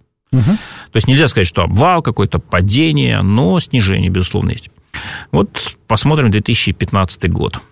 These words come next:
Speaker 2: Двадцать девять процентов полагают, что наши опросы, безусловно, отражают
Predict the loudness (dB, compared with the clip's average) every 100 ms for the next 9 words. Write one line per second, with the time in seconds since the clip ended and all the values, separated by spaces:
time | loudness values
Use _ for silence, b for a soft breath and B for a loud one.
0 | _ _ -2 2 2 2 2 0 0 -2
1 | -2 -2 0 2 2 0 -2 -6 -2 2
2 | 2 2 0 0 2 2 4 4 4 2
3 | 2 4 4 4 0 0 -2 0 -2 -4